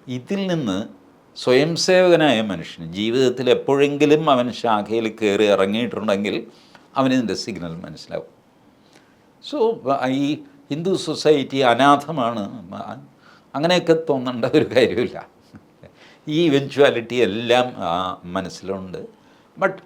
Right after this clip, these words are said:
അനാവശ്യമായിട്ട് നമ്മളൊരു പ്രകോപനം സൃഷ്ടിക്കുകയും ചെയ്യരുത്. അത്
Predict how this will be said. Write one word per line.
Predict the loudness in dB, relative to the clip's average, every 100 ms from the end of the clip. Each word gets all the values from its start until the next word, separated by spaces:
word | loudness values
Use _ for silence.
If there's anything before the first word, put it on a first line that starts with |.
| -4
അനാവശ്യമായിട്ട് | 0 2 2 0 -2 -2 -2 -2 -4
നമ്മളൊരു | -2 -2 -4 -4 -8 -4
പ്രകോപനം | -2 -2 -2 -4 -8
സൃഷ്ടിക്കുകയും | -10 -14 -12 -12 -8 -8 -6
ചെയ്യരുത്. | -6 -6 -6 -12 _ _ _ -4
അത് | 0